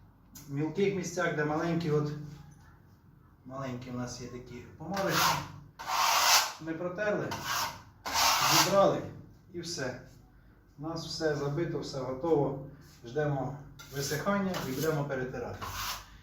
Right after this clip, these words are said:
Ну і, звичайно ж, якщо є,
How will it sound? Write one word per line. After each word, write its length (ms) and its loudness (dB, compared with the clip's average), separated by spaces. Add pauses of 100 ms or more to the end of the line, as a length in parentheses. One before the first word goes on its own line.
(460)
Ну 160 4 (100)
і, 200 8 (600)
звичайно 480 6
ж, 160 -2 (760)
якщо 320 2
є, 200 6